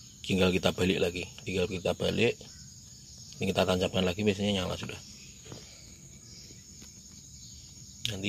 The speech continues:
ini kan warna merah nanti, jadi ini nyala merah semua, teman. Ini nyala merah, ini nyala merah. Ini juga nyala kan, ini biasanya kalau malam, malam-malam kelihatan nih angka-angkanya ini.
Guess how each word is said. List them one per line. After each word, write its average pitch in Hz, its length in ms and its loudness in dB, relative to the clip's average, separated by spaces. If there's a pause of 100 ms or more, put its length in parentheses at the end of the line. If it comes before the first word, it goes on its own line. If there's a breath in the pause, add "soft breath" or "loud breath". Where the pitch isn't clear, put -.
ini 113 160 8
kan 120 80 6
warna 104 240 10
merah 101 240 10
nanti, 92 160 4
jadi 98 240 4
ini 127 160 10
nyala 104 240 10
merah 104 160 10
semua, 107 240 6
teman. 95 220 6 (100)
Ini 98 400 4
nyala 87 220 4
merah, 87 400 2
ini 87 180 0
nyala 87 160 0
merah. 85 320 0 (1200 loud breath)
Ini 104 160 -2
juga 92 320 2
nyala 92 320 4
kan, 95 120 4
ini 98 200 2
biasanya 95 320 4
kalau 95 80 6
malam, 95 280 4 (280)
malam-malam 92 400 6
kelihatan 92 400 6
nih 98 160 -2 (240)
angka-angkanya 90 640 2
ini. - 40 -4